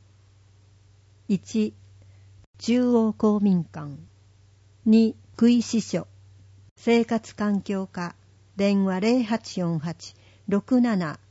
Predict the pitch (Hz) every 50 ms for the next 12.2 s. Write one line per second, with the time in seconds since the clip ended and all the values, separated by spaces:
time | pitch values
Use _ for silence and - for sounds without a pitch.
0 | _ - 190 202 214 214 - 262 262 254 247 - - 165 139 147 156 160 170 175
1 | 175 - - - 185 165 143 - - _ _ _ _ _ _ _ _ _ _ _
2 | _ _ _ _ _ _ _ _ _ _ _ _ _ _ _ _ _ _ _ _
3 | _ _ _ _ _ _ _ _ _ _ _ _ _ _ _ 185 220 247 254 247
4 | 233 240 240 - - 190 160 185 214 220 226 220 226 214 - - - 220 196 185
5 | 175 156 147 147 139 156 175 - - _ _ _ _ _ _ 185 202 240 254 254
6 | 254 254 226 - - 240 240 240 220 - 226 196 - - 233 226 214 185 156 156
7 | 147 135 131 127 - _ _ _ _ _ _ _ - 233 254 247 - 226 208 190
8 | 170 143 170 175 185 185 175 - - 156 - - - 202 185 175 156 147 147 135
9 | 139 135 - _ _ _ _ _ _ _ _ _ _ _ _ _ 190 190 175 214
10 | 240 214 220 214 202 196 190 202 233 247 233 214 175 151 156 165 156 156 - -
11 | - _ _ _ _ _ _ _ _ _ - 180 208 220 240 247 254 254 247 247
12 | 240 202 175 -